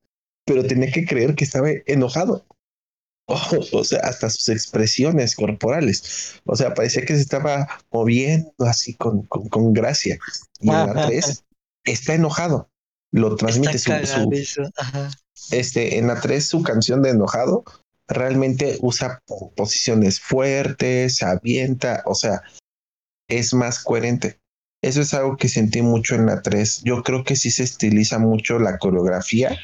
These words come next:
Speaker 1: y tal, y no, no, bueno, ahí sí no sé qué piensen ustedes, pero siento que sí es la que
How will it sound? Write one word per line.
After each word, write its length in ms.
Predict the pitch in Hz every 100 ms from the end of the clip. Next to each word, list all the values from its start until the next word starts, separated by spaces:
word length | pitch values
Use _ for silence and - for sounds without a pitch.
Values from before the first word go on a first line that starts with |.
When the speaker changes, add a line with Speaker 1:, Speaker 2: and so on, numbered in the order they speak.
| - _ _ _ _ _ _ _ -
Speaker 1:
y 180 | 117 113 -
tal, 240 | 143 135 131
y 100 | 127
no, 200 | 131 156
no, 200 | - 127
bueno, 260 | - 120 113
ahí 100 | 127
sí 160 | - 139
no 100 | 131
sé 400 | - 160 240 185 -
qué 140 | 117
piensen 320 | 120 127 135
ustedes, 300 | 117 110 120
pero 160 | - 110
siento 260 | 123 127
que 100 | 131
sí 140 | 113 123
es 80 | 127
la 140 | 127
que 240 | 123 107